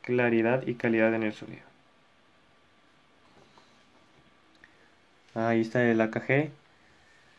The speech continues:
C cuatrocientos catorce B U L S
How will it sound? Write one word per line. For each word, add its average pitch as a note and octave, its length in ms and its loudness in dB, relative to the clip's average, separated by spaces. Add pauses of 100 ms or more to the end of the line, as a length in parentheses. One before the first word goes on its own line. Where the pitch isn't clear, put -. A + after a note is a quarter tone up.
(580)
C B2+ 920 0 (160)
cuatrocientos A#2+ 500 -4
catorce C3 560 0
B C3+ 540 2 (180)
U B2+ 220 2
L B2 280 4
S - 220 -4